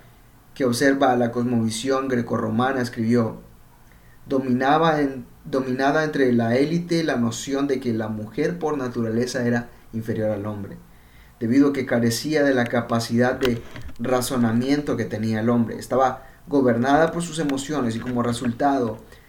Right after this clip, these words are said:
se le daba un juicio pobre, inmoralidad, intemperancia, maldad, avaricia.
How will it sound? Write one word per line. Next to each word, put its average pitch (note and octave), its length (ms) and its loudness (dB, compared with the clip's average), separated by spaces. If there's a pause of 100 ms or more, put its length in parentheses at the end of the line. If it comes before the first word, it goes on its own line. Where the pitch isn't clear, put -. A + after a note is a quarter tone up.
(140)
se - 160 -2
le A#2+ 100 4
daba A#2 300 4
un C#3 440 -2
juicio A#2+ 440 -2
pobre, A2 400 -4
inmoralidad, A2 840 -2 (1160)
intemperancia, B2 1400 -2 (140)
maldad, A2+ 640 -2
avaricia. A#2 840 -4